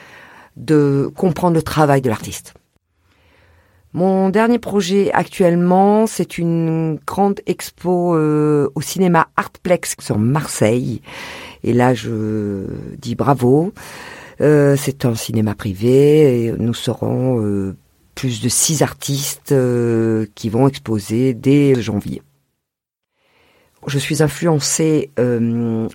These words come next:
par Marseille car cela m'a valu d'être, euh, en deux mille treize, euh, sélectionnée avec Thierry Miramont, décédé malheureusement,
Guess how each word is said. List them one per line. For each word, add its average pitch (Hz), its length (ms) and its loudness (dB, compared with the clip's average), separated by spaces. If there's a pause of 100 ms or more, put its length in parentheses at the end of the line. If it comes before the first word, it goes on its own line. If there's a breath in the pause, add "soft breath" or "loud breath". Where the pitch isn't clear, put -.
par 151 160 0
Marseille 214 500 0
car 185 240 -2
cela 190 840 0
m'a 170 160 2
valu 175 360 0
d'être, 170 540 -2
euh, 165 240 0
en 147 160 0
deux 147 180 0
mille 175 240 -2
treize, 170 580 0
euh, 151 440 2
sélectionnée 165 680 -2
avec 147 200 2
Thierry 175 320 -4
Miramont, 151 680 2 (680 loud breath)
décédé 139 440 -2
malheureusement, 143 760 2